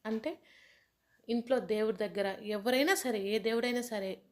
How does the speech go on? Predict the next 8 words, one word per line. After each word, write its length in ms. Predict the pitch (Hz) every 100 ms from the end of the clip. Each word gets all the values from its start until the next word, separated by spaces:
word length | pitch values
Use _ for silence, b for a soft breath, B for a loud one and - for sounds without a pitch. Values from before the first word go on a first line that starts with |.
| _ _ _ _ b b b b -
ఆ 40 |
యొక్క 220 | 220 214 208
దేవుడి 380 | 165 208 247
దగ్గర 360 | 247 233 247 247 240
ఈ 40 |
యొక్క 200 | 208 202
తమలపాకు 680 | 196 190 202 208 220 214 -
పెట్టి 340 | - - 285